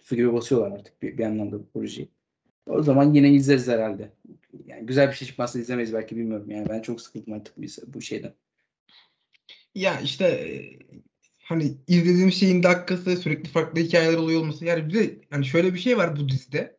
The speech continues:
Speaker 2: bu tarz dizilerde daha doğrusu. Hani bir bölüm kötü olabilir. Ha, bir sonraki bölüm, "Dur bakalım burada ne yapmışlar, bir bakalım."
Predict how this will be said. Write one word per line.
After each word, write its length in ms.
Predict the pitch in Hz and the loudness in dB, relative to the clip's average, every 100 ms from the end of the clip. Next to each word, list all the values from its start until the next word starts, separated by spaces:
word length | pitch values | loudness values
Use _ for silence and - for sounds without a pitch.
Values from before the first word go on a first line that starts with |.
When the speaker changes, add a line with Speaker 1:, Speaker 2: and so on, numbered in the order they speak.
| - | -10
Speaker 2:
bu 80 | 135 | -2
tarz 300 | 151 143 127 | 2 2 0
dizilerde 400 | 120 117 120 110 | -6 -8 -8 -8
daha 180 | 110 110 | -8 -10
doğrusu. 400 | 110 - 104 - _ _ _ _ _ _ _ _ - | -12 -14 -18 -18 _ _ _ _ _ _ _ _ -8
Hani 180 | 147 147 | -4 2
bir 140 | 202 | 6
bölüm 220 | 240 226 | 6 4
kötü 240 | 208 208 247 | 2 4 6
olabilir. 340 | 240 220 262 | 6 4 -2
Ha, 200 | 254 220 | -6 -8
bir 40 | - | -4
sonraki 360 | 247 240 240 | -2 -2 -2
bölüm, 400 | 233 240 - 180 | -4 -4 -8 -10
"Dur 80 | 240 | -2
bakalım 340 | 247 233 220 | 0 2 0
burada 160 | 214 233 | 2 2
ne 80 | 233 | 2
yapmışlar, 440 | 214 165 - 170 | -2 -6 -8 -6
bir 60 | 165 | -6
bakalım." 400 | 160 165 151 | -6 -4 -4